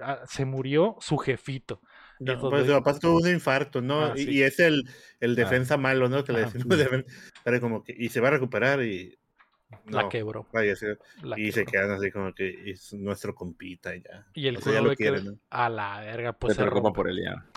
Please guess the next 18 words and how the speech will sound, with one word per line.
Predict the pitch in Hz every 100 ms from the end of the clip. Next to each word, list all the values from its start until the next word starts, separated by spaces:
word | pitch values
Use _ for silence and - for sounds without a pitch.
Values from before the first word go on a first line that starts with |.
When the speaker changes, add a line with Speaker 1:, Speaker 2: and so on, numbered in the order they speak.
| 143
Speaker 1:
Así | 117 143 135
es. | 135
Speaker 3:
Ajá. | -
Speaker 1:
Eh, | 175 165 165 175 170
el |
Kuno | - 208
Becker | 208 202 202
procede | 175 - 190 190
a | 185
comprarse | 156 156 170 -
un | 165
boleto | 160 160 160
inmediatamente | 151 143 147 147 147
para | 135 131 127
regresar | 127 123 - 139
a | 135 131
Los | 143 -
Ángeles. | 202 - 214 208 - -